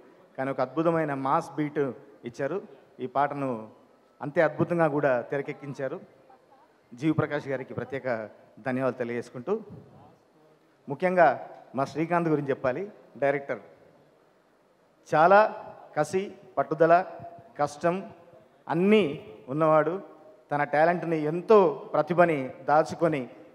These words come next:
ఈ చిత్రాన్ని అత్యద్భుతంగా తెరకెక్కించాడు. శ్రీకాంత్తో కలిసి వర్క్ చేయడం నిజంగా కూడా చాలా హ్యాపీగా అనిపించింది. అంత మంచి మిత్రుడు అయిపోయాడు నాకు, ఒక బ్రదర్ లాగా, ఆ, ట్రీట్ చేశాడు. శ్రీకాంత్,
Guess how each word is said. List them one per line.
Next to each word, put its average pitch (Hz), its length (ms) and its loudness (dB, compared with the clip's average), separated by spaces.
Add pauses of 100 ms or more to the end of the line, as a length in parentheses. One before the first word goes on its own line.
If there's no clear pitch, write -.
(220)
ఈ 143 180 -2
చిత్రాన్ని 156 560 -2
అత్యద్భుతంగా 160 960 0 (160)
తెరకెక్కించాడు. 151 760 -4 (840)
శ్రీకాంత్తో 180 440 0
కలిసి 175 520 2 (440)
వర్క్ 147 240 2
చేయడం 170 220 4
నిజంగా 190 340 4
కూడా 196 380 -2 (140)
చాలా 156 220 4
హ్యాపీగా 160 420 0
అనిపించింది. 151 640 -6
అంత 160 460 2 (340)
మంచి 147 300 -4
మిత్రుడు 175 600 0 (160)
అయిపోయాడు 143 320 -4
నాకు, 143 340 -8 (340)
ఒక 127 160 -4
బ్రదర్ 139 520 -2
లాగా, 143 460 0 (320)
ఆ, 123 40 -4
ట్రీట్ 131 320 -10
చేశాడు. 139 420 -8 (840)
శ్రీకాంత్, 190 380 -2